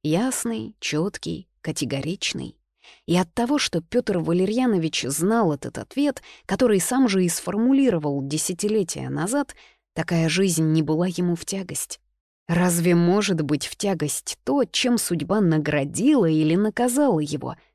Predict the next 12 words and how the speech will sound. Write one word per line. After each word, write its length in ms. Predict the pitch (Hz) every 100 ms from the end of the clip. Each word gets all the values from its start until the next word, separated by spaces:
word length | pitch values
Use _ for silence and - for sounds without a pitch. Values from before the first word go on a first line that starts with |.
| _ _ _ -
Чувства 720 | - 185 240 247 - - - _ _ _ _
и 80 | -
сокровища. 960 | - 156 - 160 185 170 - - - - _ _ _ _
Именно 480 | 170 165 170 180 202
так, 300 | - 302 165
с 140 | 160
большой 420 | 151 147 - 165 208
буквы. 480 | 240 294 - 175 - _ _ _ _ _ _ _ _ _ _ _ _ _ _ _
Привалившись 720 | 180 180 190 269 269 - 151 -
спиной 500 | - - 151 151 143
к 80 |
стене, 460 | - - 135 165